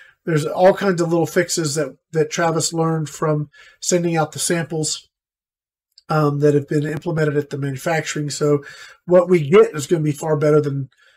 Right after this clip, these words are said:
um, what we were actually testing. So that's very, very cool.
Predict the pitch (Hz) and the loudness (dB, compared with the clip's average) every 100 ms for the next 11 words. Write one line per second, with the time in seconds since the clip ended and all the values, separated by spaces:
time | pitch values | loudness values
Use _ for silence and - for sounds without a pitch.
0 | _ _ 160 139 139 143 156 156 156 156 | _ _ -6 -4 -4 -6 -4 -4 0 2
1 | 147 147 - 143 - 160 - 139 - 143 | 2 0 -4 -6 -4 -4 -6 -8 -8 -6
2 | 160 - - _ 135 135 127 127 127 143 | -6 -8 -16 _ -10 -10 -8 -10 -10 -12
3 | 131 | -12